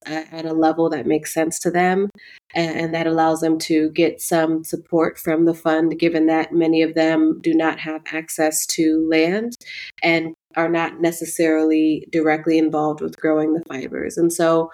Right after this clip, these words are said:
we knew in order to be equitable and to support Black and Indigenous fiber producers, processors, designers, we needed to work across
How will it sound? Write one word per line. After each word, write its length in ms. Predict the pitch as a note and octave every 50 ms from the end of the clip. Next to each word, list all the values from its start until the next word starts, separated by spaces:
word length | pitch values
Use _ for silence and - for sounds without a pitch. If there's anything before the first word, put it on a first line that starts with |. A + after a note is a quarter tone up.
| - - - - - _ -
we 100 | G3 F#3+
knew 380 | G3 G#3+ A#3+ A#3+ A#3 G#3+ G3
in 140 | F3+ F3+ F3+
order 200 | F3+ F3+ F3 E3+
to 160 | E3 E3+ F3
be 140 | D#3+ E3 D3+
equitable 580 | - - F#3 - F3 D#3+ E3 E3 D#3 D#3 D#3 D#3
and 140 | D3+ D#3 D#3
to 80 | E3+
support 440 | D#3+ - E3 - - F#3 E3+ D3 -
Black 280 | - D#3+ D#3 D#3 D#3+ -
and 100 | E3 D#3+
Indigenous 640 | D#3+ D#3+ E3+ E3+ E3 E3+ E3 E3 D#3+ D#3+ D#3+ - - _ _ _ _ _ _ _ _ _ _
fiber 520 | - F3+ E3 E3 D#3+ E3 D#3+ D#3+ D#3+ D#3 D#3+
producers, 640 | - E3+ E3 F3+ F#3+ F#3 F#3 - F#3 F3 E3+ E3+ -
processors, 800 | - F#3 E3+ E3+ E3+ - F3 E3 - F3 E3 E3 E3 D#3+ D#3 D#3
designers, 680 | - E3 D#3+ F#3 G3 G#3+ G#3 G3 F3+ F3 F3 E3+ E3 E3+ - - - - - - _
we 100 | - F#3
needed 240 | F3+ F#3+ F3+ E3+ E3+
to 140 | - - F#3
work 340 | D#3+ E3+ F3 F3 E3+ E3+ - -
across 680 | E3 F3 - - - F3+ E3+ F3 F3 F3+ F3 - -